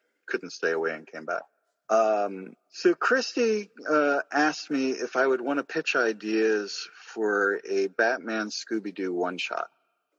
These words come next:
Um, because, you know, everybody's favorite episode of the new Scooby-Doo movies is the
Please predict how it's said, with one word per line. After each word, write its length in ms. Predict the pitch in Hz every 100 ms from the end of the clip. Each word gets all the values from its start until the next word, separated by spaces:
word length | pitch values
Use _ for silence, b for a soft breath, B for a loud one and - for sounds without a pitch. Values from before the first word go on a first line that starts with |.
| _ -
Um, 280 | 87 87 82
because, 380 | 101 - 104 -
you 60 | 127
know, 100 | 104
everybody's 600 | 107 120 101 92 90 -
favorite 540 | - 95 90 90 85 _ - -
episode 580 | 95 87 - 87 85 82
of 140 | 82 73 80
the 280 | 82 80 80
new 120 | 85 87
Scooby-Doo 480 | - 90 85 87 82
movies 400 | 82 82 80 85
is 160 | 76 -
the 280 | 82 80